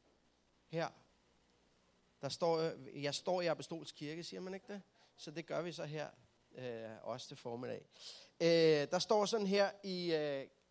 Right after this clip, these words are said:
Filipperbrevet tre, og vi læser fra vers syv, hvad Paulus siger. "Dog, hvad jeg havde af fortjeneste, det regner jeg nu på grund af Kristus for tab. Ja, jeg regner så vist alt for tab,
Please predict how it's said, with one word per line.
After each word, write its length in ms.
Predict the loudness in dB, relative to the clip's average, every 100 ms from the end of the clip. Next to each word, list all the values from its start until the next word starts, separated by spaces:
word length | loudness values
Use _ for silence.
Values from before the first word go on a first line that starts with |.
| _ _ -10
Filipperbrevet 440 | -6 -2 -2 -4
tre, 320 | -4 -6 -4
og 80 | -6
vi 60 | -6
læser 380 | -4 -6 -10 -14
fra 360 | -12 -10 -10 -10
vers 220 | -12 -12
syv, 300 | -12 -12 -12
hvad 120 | -16
Paulus 420 | -12 -10 -10 -12
siger. 260 | -14 -16 -18 _ -20 -20 _
"Dog, 440 | 8 8 6 -2 _ _ _ _ _ _ _ _
hvad 120 | -2 0
jeg 140 | 0
havde 600 | -2 0 2 4 2 0
af 100 | -4
fortjeneste, 760 | -6 -10 -6 -6 -6 -8 -8 -8
det 200 | -8 -6
regner 300 | -6 -4 -4
jeg 120 | -4
nu 160 | -4 -6
på 140 | -10
grund 360 | -10 -4 -4 -6 -8
af 280 | -8 -8 -10
Kristus 580 | -6 -6 -8 -10 -12
for 120 | -14 -14
tab. 440 | -12 -12 -12 -14 _ _ _ _ _ _ _ -2
Ja, 100 | 2
jeg 140 | 2
regner 340 | 0 -2 -4
så 160 | -6 -6
vist 520 | -6 -6 -8 -14 -20 _ _ _ 2
alt 260 | 2 2 -4
for 120 | -12
tab, 360 | -8 -8 -8